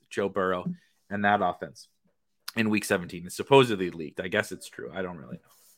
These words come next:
At this point, I can't keep up with the fake Twitter accounts and what beat writers are legit. I don't know.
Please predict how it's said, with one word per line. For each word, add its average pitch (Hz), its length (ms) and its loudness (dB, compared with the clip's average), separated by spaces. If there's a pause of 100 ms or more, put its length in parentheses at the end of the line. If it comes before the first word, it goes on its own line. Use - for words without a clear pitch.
(320)
At 110 140 0
this 151 160 8
point, 113 260 2
I 117 80 6
can't 120 240 4
keep - 180 -10
up - 220 -10 (220)
with 95 260 -4
the 98 60 -4
fake - 280 0
Twitter 92 280 0
accounts 87 480 -6 (480)
and 87 500 -6
what 95 320 -2
beat 101 220 -4
writers 92 360 2
are 90 120 0
legit. 87 480 -6
I 95 100 2
don't 87 140 -4
know. - 120 -20